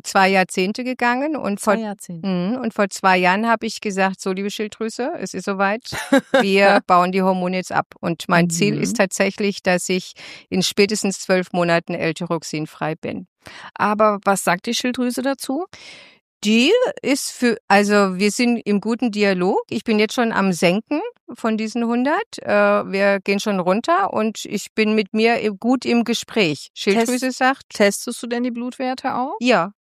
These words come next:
Speaker 1: Mein
Speaker 2: Weil sonst
Speaker 1: Arzt
Speaker 2: könnte man
Speaker 1: weiß
Speaker 2: sich
Speaker 1: das
Speaker 2: ja
Speaker 1: auch.
Speaker 2: einfach einbilden, ich reduziere jetzt mal die Dosis.
Speaker 1: Nee, nee, nee, nee, nee.
Speaker 2: Du machst
Speaker 1: Also
Speaker 2: das
Speaker 1: ich
Speaker 2: schon?
Speaker 1: nehme das nicht auf die leichte Schulter.
Speaker 2: Und auch mit einem Arzt?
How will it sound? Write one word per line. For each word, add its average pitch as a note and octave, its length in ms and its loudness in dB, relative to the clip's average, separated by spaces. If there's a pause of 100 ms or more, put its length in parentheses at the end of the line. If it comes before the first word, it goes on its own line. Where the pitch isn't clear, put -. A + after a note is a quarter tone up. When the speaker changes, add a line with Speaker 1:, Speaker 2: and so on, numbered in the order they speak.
(560)
Speaker 1:
Mein G3 180 2
Speaker 2:
Weil G3+ 100 4
sonst G#3 180 -2
Speaker 1:
Arzt G3+ 100 2
Speaker 2:
könnte A3+ 180 0
man A3 120 4
Speaker 1:
weiß G#3+ 100 0
Speaker 2:
sich A3 80 0
Speaker 1:
das F3 80 2
Speaker 2:
ja G#3 180 4
Speaker 1:
auch. C#3+ 60 2
Speaker 2:
einfach A3 320 -2
einbilden, A3+ 680 0
ich - 200 -8
reduziere G#3 420 -4
jetzt G#3+ 240 -2
mal F#3+ 160 -2
die F#3+ 160 -6
Dosis. A3 640 -2
Speaker 1:
Nee, B3+ 80 0
nee, - 0 -
nee, C4 140 0
nee, B3+ 160 -2
nee. E3+ 180 -2
Speaker 2:
Du G#3 60 -2
machst G#3+ 160 2
Speaker 1:
Also G#3 140 4
Speaker 2:
das B3 60 0
Speaker 1:
ich B3 60 0
Speaker 2:
schon? B3 80 2
Speaker 1:
nehme B3+ 220 4
das B3+ 180 -4
nicht B3+ 220 -2
auf A3 100 2
die A#3 140 -6
leichte G#3 420 -2
Schulter. C#4+ 360 -4
Speaker 2:
Und G#3+ 120 0
auch G#3+ 120 2
mit A#3 180 -2
einem G#3+ 160 -2
Arzt? A3 480 -4